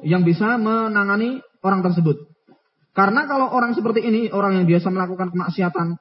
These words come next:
terang-terangan dalam melakukan perbuatan dosa, melakukan kerusakan seperti itu, kok dia ditutupi kesalahannya? Ini sama saja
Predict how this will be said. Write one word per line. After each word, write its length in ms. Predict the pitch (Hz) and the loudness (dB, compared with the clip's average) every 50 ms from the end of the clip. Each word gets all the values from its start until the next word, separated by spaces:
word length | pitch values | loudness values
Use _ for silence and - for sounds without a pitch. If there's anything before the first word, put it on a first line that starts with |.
| _ _ _ _ _ _ - | _ _ _ _ _ _ -2
terang-terangan 480 | 165 175 170 170 170 175 185 180 180 | 0 0 2 2 0 0 0 2 2
dalam 240 | 175 160 165 170 170 | 2 4 4 2 0
melakukan 320 | 175 170 170 175 175 180 175 | 0 -2 -4 -4 -4 -2 -2
perbuatan 400 | 170 165 151 156 160 175 165 160 | 0 0 0 0 2 2 2 2
dosa, 560 | 165 170 - 180 170 165 165 - - - - - _ _ | 2 2 2 0 0 0 -2 -6 -12 -20 -20 -20 _ _
melakukan 480 | - 143 165 170 165 175 170 180 175 165 | -4 -2 -2 -2 -2 -4 -4 -4 -4 -4
kerusakan 480 | 180 170 160 196 185 170 170 185 175 | -2 -4 -2 -2 -2 0 0 0 0
seperti 400 | 175 175 165 170 165 170 175 175 | 0 0 0 -2 -2 -2 -2 -2
itu, 240 | 160 175 170 165 - - _ _ | -4 -4 -6 -6 -8 -16 _ _
kok 160 | - 220 220 | -6 -2 2
dia 160 | 196 175 202 254 | 4 4 4 4
ditutupi 480 | 220 208 202 226 220 220 233 226 226 | 4 2 2 2 -2 -2 -2 -4 -4
kesalahannya? 640 | 214 208 240 226 226 226 247 254 226 196 196 196 - - - _ _ - | -6 -4 -4 -2 0 0 0 0 0 -2 -2 -4 -10 -20 -20 _ _ -6
Ini 240 | - 208 240 294 - | -4 -4 -4 -2 -4
sama 240 | 254 220 214 214 | -2 -2 -2 -2
saja 640 | 208 214 202 190 170 196 247 302 - - - - - | 0 0 0 2 2 2 2 0 -2 -10 -16 -20 -20